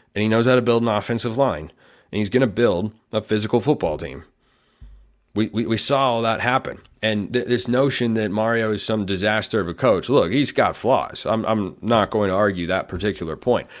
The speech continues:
That's the same guy who also went into Columbus and beat Ohio State. I, I, I watched Oregon play Ohio State two other times in my life.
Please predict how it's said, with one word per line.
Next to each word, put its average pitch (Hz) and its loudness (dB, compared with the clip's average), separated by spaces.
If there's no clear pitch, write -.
That's 214 -2
the - -2
same 180 2
guy 147 4
who 123 2
also 131 4
went 123 2
into 110 -2
Columbus 104 0
and 92 -4
beat 107 2
Ohio 92 2
State. - -8
I, 143 6
I, 139 2
I 113 0
watched 175 2
Oregon 160 8
play 139 4
Ohio 127 4
State 117 0
two 131 2
other 120 2
times 113 0
in 101 -2
my 92 2
life. 85 -4